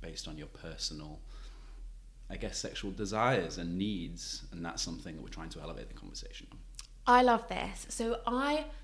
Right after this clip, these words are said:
Speaker 2: talk a lot to different people about nutrition.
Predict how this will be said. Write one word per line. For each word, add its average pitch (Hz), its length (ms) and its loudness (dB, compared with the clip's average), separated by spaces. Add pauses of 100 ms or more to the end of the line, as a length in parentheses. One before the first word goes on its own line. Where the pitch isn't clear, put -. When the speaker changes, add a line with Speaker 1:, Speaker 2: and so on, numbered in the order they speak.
(180)
Speaker 2:
talk 262 220 6
a 240 40 8
lot 220 360 6
to - 80 -6
different 208 260 -4
people 202 300 0
about 180 340 -2
nutrition. 233 720 0